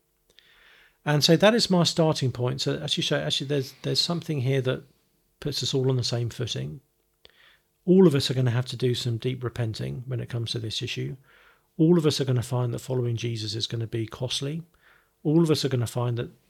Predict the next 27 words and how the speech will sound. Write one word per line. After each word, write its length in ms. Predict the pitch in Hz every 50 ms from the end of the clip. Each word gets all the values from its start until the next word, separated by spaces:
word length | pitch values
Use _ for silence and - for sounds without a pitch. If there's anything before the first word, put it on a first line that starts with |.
| _ _
following 340 | - 147 147 135 131 127 120
Jesus 400 | - 127 123 117 117 117 - -
means 500 | 123 117 117 113 113 113 110 - - - - _ _ _ _ _ _ _ _ _ _ _ _ _ _ _ _ _ - - - -
saying 380 | - - 185 170 143 131 131
no 180 | 135 131 117 117
to 120 | - - 117
certain 320 | - - 123 123 - 131
sexual 360 | - - 120 113 - 127 120
desires. 640 | 113 117 110 117 110 107 110 113 - - - - - _ _ _ _ _ _ _ _ _ _ _ _ _ _ _ _ _ _ _ _ _
So 180 | - - 151
I 100 | - -
want 320 | 156 151 185 190 165 143 135
that 240 | 170 165 - - -
to 100 | - 139
be 160 | 139 143 135
the 100 | 123 117
starting 520 | - - 139 135 123 120 - 120 117 107
point, 420 | - - 117 123 135 160 - - - - _ _ _ _ _ _ _ _ _ _ _ _ _ _ -
because 240 | 143 131 - 135
I 60 | 143 127
think 200 | 131 170 147 -
it's 180 | 139 139 -
only 180 | 160 160 175 170
when 160 | 160 151 131
people 300 | - 147 143 - 139 127
see 220 | - - 135 131 127
that, 500 | 123 127 127 127 127 - - - -